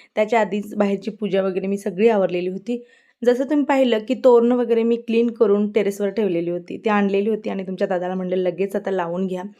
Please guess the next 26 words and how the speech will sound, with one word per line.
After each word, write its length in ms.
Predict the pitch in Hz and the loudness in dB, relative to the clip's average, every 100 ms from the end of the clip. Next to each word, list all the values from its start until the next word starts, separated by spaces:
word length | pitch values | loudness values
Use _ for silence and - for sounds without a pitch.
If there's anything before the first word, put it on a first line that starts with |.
| - - _ | -20 -20 _
कारण 140 | 220 233 | -2 2
काय 160 | 240 | 4
होतं 240 | 247 247 240 | 2 2 -2
ना 60 | |
की 220 | 226 254 | 0 2
लावलं 440 | 233 202 196 202 220 | 2 2 2 0 2
तर 60 | 233 | 0
ठीक, 220 | 233 208 | 0 0
आता 180 | 180 196 | -2 -6
किती 240 | 196 208 | -6 -4
दिवस 200 | 233 247 | 0 2
झालं 260 | 208 220 202 | 2 0 0
दाराला 320 | 202 180 180 | 0 0 -2
आपल्या 240 | 190 202 196 - | -4 -4 -4 2
तोरण 320 | 226 185 208 | 4 4 2
नाहीये, 340 | 202 170 170 | 0 -2 -8
म्हणजे 400 | 175 170 175 175 175 | -8 0 2 2 2
जवळजवळ 300 | 175 170 185 | 2 2 0
तीन 300 | 196 226 240 | 0 2 4
महिने 240 | 240 185 | 4 0
झालं. 300 | 175 180 180 208 - _ _ _ _ _ | -2 -4 -4 -6 -10 _ _ _ _ _
आ? 240 | - 311 359 453 - _ _ _ _ _ _ _ _ _ _ _ _ _ - | 2 4 4 2 -4 _ _ _ _ _ _ _ _ _ _ _ _ _ 2
कोण 220 | 339 392 | 6 6
काय 180 | 392 349 | 4 2
केलं 280 | 277 277 254 | 2 0 2
बाबूला? 420 | 254 254 269 | 2 2 2